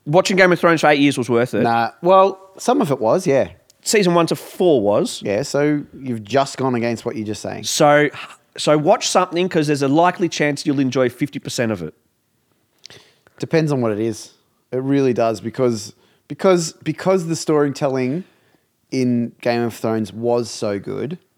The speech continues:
Speaker 2: It was good storytelling. The characters had heaps of depth. You know, they were
Speaker 1: Characters had
Speaker 2: complex.
Speaker 1: things to fucking do.
Speaker 2: They actually, yeah, they were
Speaker 1: For, for,
Speaker 2: complex,
Speaker 1: for
Speaker 2: like
Speaker 1: four years, they had nothing to do. They
Speaker 2: Yeah.
Speaker 1: just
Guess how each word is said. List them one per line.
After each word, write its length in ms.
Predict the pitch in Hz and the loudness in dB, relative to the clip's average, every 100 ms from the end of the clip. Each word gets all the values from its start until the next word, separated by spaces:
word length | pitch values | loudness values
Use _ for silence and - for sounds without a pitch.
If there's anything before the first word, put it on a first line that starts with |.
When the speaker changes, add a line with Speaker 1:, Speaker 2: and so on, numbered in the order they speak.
| _ _ _ - | _ _ _ -4
Speaker 2:
It 160 | 127 | -4
was 320 | 120 135 131 107 | 0 0 0 -2
good 220 | 135 117 | -6 -6
storytelling. 800 | - 120 113 110 113 113 113 107 _ _ | -4 -2 -2 -2 -4 -4 -4 -8 _ _
The 80 | 110 | -12
characters 380 | - 120 117 110 | -2 -2 0 -6
had 100 | 107 | -4
heaps 220 | 113 107 | -4 -6
of 120 | 104 | -8
depth. 460 | 107 131 131 - _ _ _ _ 107 | -2 -2 -2 -8 _ _ _ _ -8
You 80 | |
know, 100 | 110 107 | -4 -2
they 80 | |
were 100 | 104 | -2
Speaker 1:
Characters 380 | - - 151 131 | -2 2 2 2
had 80 | 127 | 2
Speaker 2:
complex. 140 | 123 | 2
Speaker 1:
things 200 | 135 139 - | 0 -2 -2
to 80 | |
fucking 380 | - 120 - 92 | -4 -4 -4 -8
do. 300 | 85 113 123 | -4 -2 -2
Speaker 2:
They 140 | 98 120 | -2 -2
actually, 420 | 123 135 - 147 | -2 -4 -6 -4
yeah, 60 | 113 | -2
they 100 | 101 | 0
were 80 | 113 | 4
Speaker 1:
For, 80 | |
for, 40 | 190 | 2
Speaker 2:
complex, 420 | 185 220 175 180 | 4 2 2 0
Speaker 1:
for 60 | 180 | 0
Speaker 2:
like 140 | 120 | 0
Speaker 1:
four 220 | 113 190 156 | 2 4 4
years, 280 | 190 190 | 2 2
they 120 | 160 156 | 2 2
had 160 | 151 | 2
nothing 280 | 151 160 151 | 0 0 -2
to 60 | 139 | 0
do. 320 | 156 139 104 | 0 0 -2
They 140 | - | -2
Speaker 2:
Yeah. 60 | 113 | 0
Speaker 1:
just 200 | 135 | -2